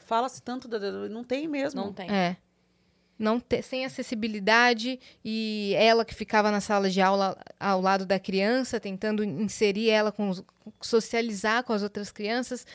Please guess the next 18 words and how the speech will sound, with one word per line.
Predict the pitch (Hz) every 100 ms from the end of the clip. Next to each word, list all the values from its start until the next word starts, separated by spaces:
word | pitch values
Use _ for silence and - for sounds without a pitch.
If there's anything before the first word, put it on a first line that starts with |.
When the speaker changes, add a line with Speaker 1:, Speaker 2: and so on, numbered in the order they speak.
| -
Speaker 3:
ela | 220 208
cuidava | 202 202 202 196
de | 180
tudo. | - 277 285 233 277 - - -
Às | 202 202
vezes | 202 196
aquela | 196 214 208
criança | 208 202 196 190 214 190 180 - _
puxava | 202 - 180 175
o |
cabelo | 202 190 208
dela, | 233 262 254 247 247 247 247 - _
porque, | 214 190 190
por | - 202
não | 196 190
saber | 240 220 254 262 247
e |
tal. | - 220 233